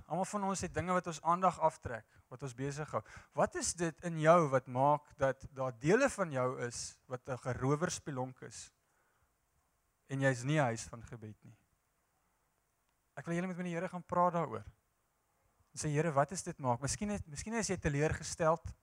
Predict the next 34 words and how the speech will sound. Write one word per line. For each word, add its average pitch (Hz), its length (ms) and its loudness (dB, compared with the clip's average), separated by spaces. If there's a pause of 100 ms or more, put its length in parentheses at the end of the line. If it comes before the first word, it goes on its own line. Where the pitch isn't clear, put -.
(800)
Miskien 180 280 -2
is 185 180 2
jy, 156 420 2
sê - 160 -4
jy, 151 120 0
"Maar 143 140 -2
ek 143 100 -8
is - 140 -6
skaam, 151 360 4
ek 127 120 -8
is 120 100 -6
'n 135 80 -8
introwert." 139 720 0
Miskien, 170 400 -6 (260)
miskien 175 280 -2
het 175 160 0
die 151 140 -2
Here 156 220 2
nie 165 120 -6
vir 156 180 -2
jou - 0 -
deurgekom 143 760 -6
in 139 80 -10
gebed 117 460 -10
nie. 156 140 -10 (760)
Miskien 165 280 -4
voel 180 240 -2
jy 156 240 4
mense 143 320 -4
bid 135 220 -6
nie 165 80 -8
vir 151 160 -8
jou 120 260 2
nie. 180 220 -6